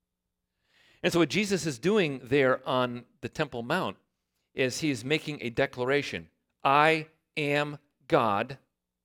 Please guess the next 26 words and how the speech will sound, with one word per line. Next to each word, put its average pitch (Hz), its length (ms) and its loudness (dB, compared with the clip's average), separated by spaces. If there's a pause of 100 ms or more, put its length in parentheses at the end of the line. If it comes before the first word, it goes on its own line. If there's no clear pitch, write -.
(440)
and 117 220 -2
I 151 440 2
am 135 540 0
sovereign 131 720 2
over 147 180 4
the 147 140 -2
application 143 880 -2 (540)
of 143 180 6
the 135 140 -4
Old 123 180 -2
Testament 135 400 -4
law." 156 280 -2 (880)
So - 120 -8
by 113 160 2
writing 160 500 6
on 185 160 6
the 190 80 0
floor, 175 320 2
he's 170 160 0
saying, 135 320 0 (300)
"I'm 180 220 4
God, 165 420 4 (1700)
and 131 260 2
I 143 220 2
am 139 240 0
sovereign 143 640 2